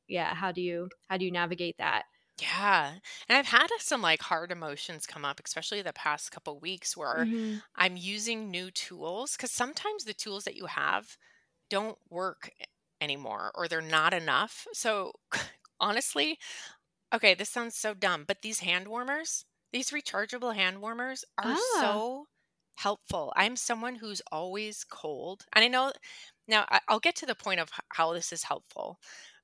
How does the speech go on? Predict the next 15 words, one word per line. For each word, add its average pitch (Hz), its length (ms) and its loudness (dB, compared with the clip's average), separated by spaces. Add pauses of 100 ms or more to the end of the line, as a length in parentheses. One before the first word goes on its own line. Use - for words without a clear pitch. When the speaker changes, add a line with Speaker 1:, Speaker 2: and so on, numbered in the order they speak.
(140)
Speaker 2:
but 202 140 10
I'm 196 200 4
always 254 380 -4
cold, 170 500 -6
but 185 140 4
it, - 100 0 (160)
anything 311 580 0
warm, 160 340 -4
so 185 180 -2
I 185 80 4
know 196 140 -2
we're 240 120 -6
both 165 320 -4
drinking 165 340 -10
coffee - 380 -8